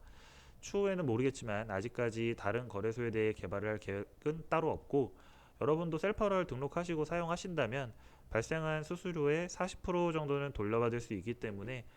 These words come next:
거래 수수료도 좀 더 절약하실 수 있을 것 같아요. 에이피아이 키 발급 방법과 프로그램 사용 방법, 그리고 다운로드 같은 경우는 다음 영상을 통해서 알려드리도록 하고요.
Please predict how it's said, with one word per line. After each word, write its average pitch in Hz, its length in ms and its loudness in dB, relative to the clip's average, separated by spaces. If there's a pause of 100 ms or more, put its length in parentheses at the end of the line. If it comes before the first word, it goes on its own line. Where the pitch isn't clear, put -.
(140)
거래 113 240 2
수수료도 127 540 0
좀 151 180 -4
더 131 80 -2
절약하실 117 560 -2
수 - 120 -6
있을 101 200 -4
것 110 140 -4
같아요. 90 360 -6 (880)
에이피아이 185 400 4
키 185 280 0
발급 123 320 0
방법과 117 760 0
프로그램 151 380 2
사용 165 280 0
방법, 95 480 -2
그리고 101 220 -4
다운로드 139 680 2
같은 117 280 -2
경우는 104 420 -6
다음 139 400 2
영상을 147 460 0
통해서 131 560 -4 (300)
알려드리도록 101 760 0
하고요. 135 360 0